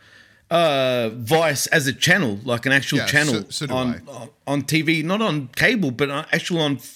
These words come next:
Speaker 1: on network television, right? And, you know, Dark Side of the Ring's on that as well and, and whatnot. But, um,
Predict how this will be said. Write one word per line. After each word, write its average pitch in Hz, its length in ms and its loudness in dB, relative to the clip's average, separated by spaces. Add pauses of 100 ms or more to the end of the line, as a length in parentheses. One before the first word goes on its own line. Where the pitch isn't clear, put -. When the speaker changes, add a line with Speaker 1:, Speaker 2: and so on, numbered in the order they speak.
(600)
Speaker 1:
on 147 200 2
network 151 340 0
television, 160 600 0
right? 151 260 -2 (560)
And, 160 340 2
you 170 80 2
know, 135 80 2
Dark 180 240 2
Side 202 100 4
of 180 80 2
the 147 60 -2
Ring's 156 360 0 (100)
on 135 200 2
that 120 200 2
as 120 160 -4
well 127 220 0
and, 123 320 -4
and 120 200 0
whatnot. 123 480 -2
But, 160 160 4
um, 156 300 0